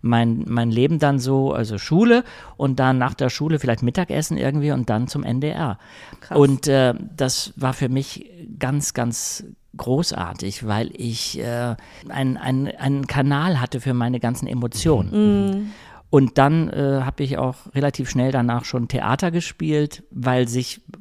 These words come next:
Speaker 1: wenn du als Kind halbwegs diszipliniert bist, dann spricht sich das natürlich rum. Und
Speaker 2: Mhm.
Speaker 1: wenn irgendwie ein Theater einen Kinderdarsteller sucht, dann fragen die auch beim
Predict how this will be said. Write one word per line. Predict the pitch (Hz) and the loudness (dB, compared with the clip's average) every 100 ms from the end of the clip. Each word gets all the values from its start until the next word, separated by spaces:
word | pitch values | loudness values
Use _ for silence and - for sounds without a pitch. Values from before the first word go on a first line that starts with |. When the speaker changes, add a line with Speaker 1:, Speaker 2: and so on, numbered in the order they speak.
| - | -12
Speaker 1:
wenn | 120 117 | -4 -2
du | 120 | -2
als | 110 - | -4 -4
Kind | - 139 120 | 0 2 2
halbwegs | 107 - 131 - | 0 0 -2 -4
diszipliniert | 127 - 123 - 113 107 117 139 - | -6 -4 -6 -4 0 2 2 0 -2
bist, | 147 - - | -4 -4 -4
dann | 120 110 107 | -2 0 -2
spricht | - 127 - | -2 -4 -4
sich | 127 | -6
das | - 107 | -4 -2
natürlich | 110 - 107 98 90 | -2 -2 -4 -4 -4
rum. | 107 131 208 | 2 2 4
Und | 208 | 2
Speaker 2:
Mhm. | 202 | 4
Speaker 1:
wenn | 107 110 | 2 2
irgendwie | 110 113 113 | -2 -2 -2
ein | |
Theater | 104 107 101 110 117 107 - - | -2 -2 -2 -2 0 0 -2 -6
einen | 92 92 98 85 - - - 85 - 82 - | -8 -6 -8 -8 -8 -10 -12 -14 -12 -14 -10
Kinderdarsteller | 120 110 98 90 92 - 101 101 | -6 -4 -2 -2 -2 -2 0 0
sucht, | 104 113 - | -2 -6 -2
dann | 98 90 - - - | -2 -2 -8 -20 -8
fragen | - 98 113 | -2 -2 0
die | 110 | -2
auch | 107 | -2
beim | - 95 95 | -2 -2 -2